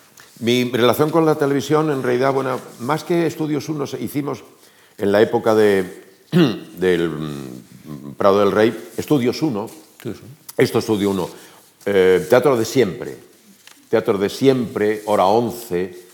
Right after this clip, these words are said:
Speaker 1: Y, bueno, y alguna novela, algunas cosillas. Después, eh,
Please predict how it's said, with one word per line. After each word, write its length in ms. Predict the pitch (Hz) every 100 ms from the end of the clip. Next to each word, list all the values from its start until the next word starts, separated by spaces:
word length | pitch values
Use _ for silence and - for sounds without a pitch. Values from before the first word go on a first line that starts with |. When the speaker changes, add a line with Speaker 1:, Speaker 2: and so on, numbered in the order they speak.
| _ _ _ _ _ -
Speaker 1:
Y, 540 | 113 113 110 107 104
bueno, 500 | 101 101 120 107 127
y 60 | 107 95 92
alguna 280 | 90 101 95
novela, 500 | 90 123 120 104 98
algunas 360 | 92 98 87
cosillas. 420 | - 82 90 80
Después, 500 | 80 78 120 139 123 107
eh, 280 | 104 95